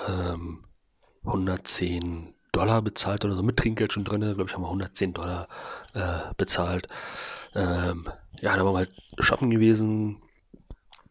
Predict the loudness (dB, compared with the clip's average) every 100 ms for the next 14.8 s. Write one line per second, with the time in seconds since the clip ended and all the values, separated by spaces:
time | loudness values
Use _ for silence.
0 | -18 -16 -16 -16 -14 -14 -14 -18 -20 -20
1 | _ _ _ 2 6 6 4 4 4 6
2 | 6 6 4 4 4 4 4 4 2 0
3 | -2 0 0 -2 -4 -4 -4 -2 -2 -2
4 | -2 0 -2 -4 -6 -2 0 2 2 2
5 | 2 2 0 0 0 0 0 0 -2 -2
6 | 0 0 0 0 0 -2 -6 -4 -2 -2
7 | -4 0 6 6 6 2 2 2 0 0
8 | 0 0 0 0 -4 -6 -8 -4 -2 -2
9 | -4 -4 -2 -2 -2 -2 2 2 0 -2
10 | 0 2 0 0 -2 -2 -4 -4 -4 -6
11 | -10 -10 -10 -10 -6 -2 0 0 0 0
12 | -2 0 0 0 -2 -4 -6 -4 -4 -4
13 | -6 -4 -2 0 2 2 0 0 -2 0
14 | -2 -2 -2 -2 -2 -2 -4 -8